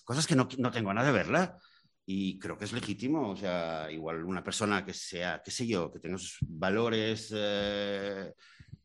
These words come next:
qué sé yo, religiosos o lo que sea, y no le apetezca ver, qué sé yo, ¿sabes? Alguien con menos ropa o alguien haciendo, qué sé,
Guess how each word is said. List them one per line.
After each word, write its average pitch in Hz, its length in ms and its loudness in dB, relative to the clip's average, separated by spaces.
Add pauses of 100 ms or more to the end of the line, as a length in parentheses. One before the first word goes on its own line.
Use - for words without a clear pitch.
(380)
qué 113 60 -12
sé 131 160 -2
yo, 95 220 2
religiosos 120 680 2
o 127 60 0
lo 117 100 0
que 120 80 -2
sea, 123 320 4
y 107 140 4
no 117 200 4
le 120 80 6
apetezca 123 600 2
ver, 135 400 6
qué 127 80 -4
sé 117 240 0
yo, 101 560 2
¿sabes? 107 180 0
Alguien 117 360 6
con 107 200 4
menos 104 320 4
ropa 110 460 4
o 104 180 2
alguien 120 300 4
haciendo, 120 480 -2
qué 123 100 -16
sé, 113 220 -10